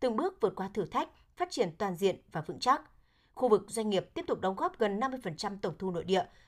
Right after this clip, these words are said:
Toàn tỉnh có sáu trăm mười tám doanh nghiệp thành lập mới, tăng ba mươi lăm phẩy năm phần trăm so với cùng kỳ. Điều đó cho thấy sự lớn mạnh, bản lĩnh của các doanh nghiệp Thanh Hóa trong bối cảnh khó khăn.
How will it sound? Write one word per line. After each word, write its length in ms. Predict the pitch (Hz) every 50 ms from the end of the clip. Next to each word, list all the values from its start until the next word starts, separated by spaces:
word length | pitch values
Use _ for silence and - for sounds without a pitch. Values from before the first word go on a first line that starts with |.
| _ -
Toàn 160 | - 226 214
tỉnh 260 | 214 220 196 180 -
có 180 | - 156 170 220
sáu 200 | - - 202 180
trăm 180 | 180 247 233 202
mười 100 | 175 160
tám 240 | - 170 170 185
doanh 160 | 220 269 240 202
nghiệp 120 | 175 165
thành 160 | - 170 165 160
lập 120 | 165 160
mới, 300 | - 175 180 180 226 359 - - _ - _ -
tăng 220 | - 208 202 202
ba 100 | - 196
mươi 60 | 190 190
lăm 160 | 190 185 180
phẩy 220 | - - 214 175
năm 160 | 156 185 196 -
phần 120 | 175 151
trăm 220 | - - 185 180 165 - - -
so 180 | - - 214 190
với 200 | 175 180 175 226
cùng 200 | 240 - 208 190
kỳ. 260 | - 196 175 156 - - - _ _ _ _ _ _
Điều 140 | 240 254 240
đó 220 | - 233 233 254 294
cho 100 | 330 277
thấy 180 | 262 220 196 247
sự 200 | - - 226 180
lớn 280 | 175 196 180 208 262
mạnh, 160 | 269 214 170 - - _ - -
bản 180 | 226 202 185
lĩnh 220 | 180 185 254 320 359
của 160 | - - 165
các 280 | 165 - 277 311 - -
doanh 180 | 233 214 196
nghiệp 120 | 185 165 -
Thanh 120 | - 196 190
Hóa 300 | 190 196 180 180 247 403 - _ _ _ -
trong 220 | - 233 202 180
bối 120 | 165 175
cảnh 220 | - 254 220 165 156
khó 160 | - - 156
khăn. 220 | - 190 185 175